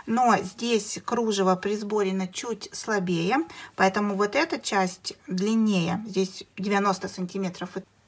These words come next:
А здесь, э, сборка кружева чуть, э, сильнее, и, соответственно, фатина здесь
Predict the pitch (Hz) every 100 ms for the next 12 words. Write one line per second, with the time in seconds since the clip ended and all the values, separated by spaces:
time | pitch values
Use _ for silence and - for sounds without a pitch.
0 | _ _ - - - - 214 202 202 226
1 | 226 208 202 190 190 185 202 214 208 -
2 | 202 - 226 202 196 190 190 - 208 196
3 | 185 180 180 - 226 208 180 160 202 302
4 | - - - - 202 254 - 190 190 254
5 | 262 247 220 196 196 185 240 262 208 202
6 | 208 -